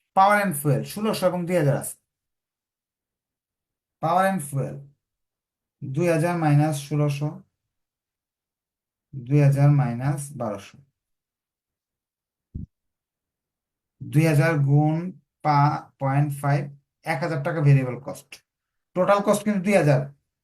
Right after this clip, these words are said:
দুই হাজার থেকে আমি এই ভেরিয়েবল কস্ট এক হাজার বাদ দিলাম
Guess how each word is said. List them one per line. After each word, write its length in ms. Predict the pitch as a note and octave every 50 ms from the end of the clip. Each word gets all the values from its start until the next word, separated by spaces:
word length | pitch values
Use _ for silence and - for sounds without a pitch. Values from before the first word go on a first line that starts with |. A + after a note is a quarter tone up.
| _ _ - C3+
দুই 240 | B2+ A#2+ F3 F3+ F3+
হাজার 300 | E3+ E3+ F#3 - - -
থেকে 380 | - F3+ E3+ - F#3 F#3 F#3
আমি 520 | F3 D#3+ D#3 D#3+ E3 E3+ E3+ F3 F3+ - - -
এই 160 | D#3 D#3 D#3
ভেরিয়েবল 400 | C#3 C#3 D3 D3 D#3+ E3 F3 E3+ E3+ -
কস্ট 200 | E3+ D3 - F3
এক 120 | D3+ C#3+
হাজার 200 | D#3 C#3+ D3+ D3
বাদ 220 | C#3 D#3 D3+ D3
দিলাম 360 | D3 D3 C3 A#2 G#2 - -